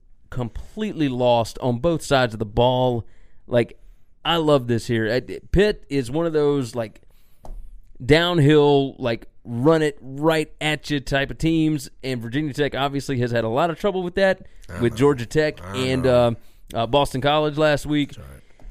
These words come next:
Speaker 1: Look, uh, Virginia Tech on the road, I, I,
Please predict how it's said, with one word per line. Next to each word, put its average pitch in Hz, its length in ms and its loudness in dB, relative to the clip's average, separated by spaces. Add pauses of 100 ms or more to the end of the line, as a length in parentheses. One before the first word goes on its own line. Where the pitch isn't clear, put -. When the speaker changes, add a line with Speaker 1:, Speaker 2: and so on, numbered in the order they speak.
(680)
Speaker 1:
Look, 147 280 4 (180)
uh, 123 320 4
Virginia 143 340 -2
Tech 190 220 2
on 196 100 -2
the 180 100 -2
road, 208 400 4 (220)
I, 127 120 0
I, 85 280 -8